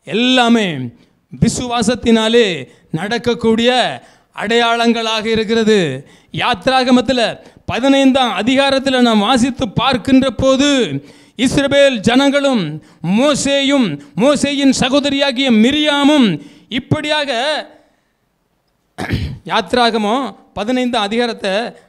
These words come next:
நான் வாசிக்கிறேன். "அப்பொழுது மோசேயும் இஸ்ரவேல் புத்திரரும் கர்த்தரை புகழ்ந்து பாடின பாட்டு, 'கர்த்தரை பாடுவேன், அவர் மகிமையாய்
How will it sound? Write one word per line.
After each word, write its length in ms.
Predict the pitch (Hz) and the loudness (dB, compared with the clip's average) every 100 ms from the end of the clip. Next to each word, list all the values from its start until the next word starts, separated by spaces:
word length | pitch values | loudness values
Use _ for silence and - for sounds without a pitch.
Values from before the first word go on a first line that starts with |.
| _ | _
நான் 280 | 170 180 170 | -4 -2 0
வாசிக்கிறேன். 760 | 214 202 202 185 190 262 196 - _ _ _ _ _ _ _ _ | 0 0 -2 0 -2 -2 -8 -18 _ _ _ _ _ _ _ _
"அப்பொழுது 500 | 175 - 302 285 269 | -6 -2 -2 0 2
மோசேயும் 640 | 233 277 294 269 247 269 254 | 2 2 0 2 2 2 0
இஸ்ரவேல் 540 | 196 220 269 269 254 185 | -4 -2 0 2 0 2
புத்திரரும் 560 | 214 - 277 277 285 | -2 0 0 2 0
கர்த்தரை 540 | 285 240 - 294 269 220 | 0 -4 0 0 0 -2
புகழ்ந்து 560 | - 220 269 262 247 240 | -2 0 0 0 -2 0
பாடின 640 | 214 247 254 233 202 294 - _ _ _ | 2 2 2 0 0 -4 -10 _ _ _
பாட்டு, 680 | - 208 226 233 208 135 - _ _ _ _ _ | 0 0 0 0 -2 -4 -12 _ _ _ _ _
'கர்த்தரை 560 | 196 226 320 320 302 254 - | -6 -2 0 2 2 0 0
பாடுவேன், 580 | 208 277 277 277 294 277 285 - - _ _ _ | 0 2 4 4 4 2 -2 -16 -20 _ _ _
அவர் 440 | 202 262 269 233 | -2 0 0 -2
மகிமையாய் 840 | 202 226 254 302 311 277 233 165 | 0 0 2 2 2 0 -2 -4